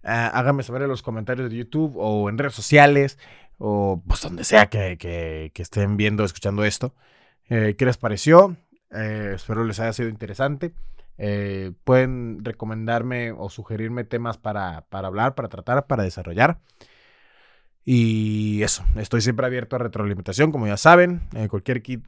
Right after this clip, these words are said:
crítica constructiva siempre va a ser bien recibida. Y pues eso, espero se la hayan pasado muy bien. Eh, se hayan olvidado un ratito de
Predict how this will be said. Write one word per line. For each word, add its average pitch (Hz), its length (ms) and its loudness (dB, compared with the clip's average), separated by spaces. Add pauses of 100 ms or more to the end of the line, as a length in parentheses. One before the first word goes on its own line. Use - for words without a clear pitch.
crítica 147 440 2
constructiva 123 580 2
siempre 131 380 2
va 123 80 4
a 123 40 -2
ser 120 180 -2
bien 127 360 -2
recibida. 117 520 -4 (760)
Y 135 140 10
pues 113 580 2
eso, 170 340 -4 (200)
espero 110 340 0
se 117 80 0
la 123 80 4
hayan 123 100 2
pasado 120 200 -4
muy 117 100 -4
bien. 170 300 0 (340)
Eh, 101 300 0
se 104 140 -2
hayan 117 160 6
olvidado 110 300 2
un 113 120 -2
ratito 110 500 0
de 95 480 0